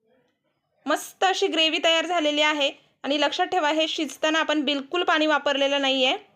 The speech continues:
आता बिर्याणीचे लेयर करताना लक्षात ठेवा, इथं मी मोठं पातेलं घेतलंय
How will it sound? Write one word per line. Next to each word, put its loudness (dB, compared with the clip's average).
आता 0
बिर्याणीचे 0
लेयर 2
करताना -2
लक्षात -2
ठेवा, 0
इथं -2
मी -4
मोठं 0
पातेलं 0
घेतलंय -2